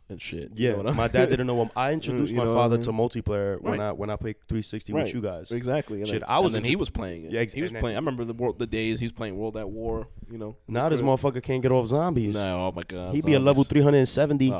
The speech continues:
Speaker 1: I can't.
Speaker 2: He's like, "I'm nice, kid." I'm like, "Yo, pa, you trash.
Speaker 1: Like <laughs>
Speaker 2: You trash." I'm like, "You leveled up via zombies, my man. You gotta
Speaker 1: Right.
Speaker 2: go in,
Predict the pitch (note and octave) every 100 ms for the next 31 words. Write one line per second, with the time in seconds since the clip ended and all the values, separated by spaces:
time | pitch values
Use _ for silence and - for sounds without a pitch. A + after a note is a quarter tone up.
0 | F2 G2 - G#2 A#2+ A#2 A2 B2 C3 C3+
1 | A#2 - A#2+ B2 B2 A#2+ B2 D3+ C3+ A2+
2 | - D3 E3+ A2 G2 - - - - -
3 | - F#2+ A#2+ - C#3+ E3+ A#2 - - B2+
4 | B2+ C#3+ E3 C#3+ D3 D3+ B2 D3 C#3+ C3
5 | F3+ E3+ B2 A2+ A2 A#2 C3 F3 D#3+ C#3
6 | D3 D3+ - - - C#3+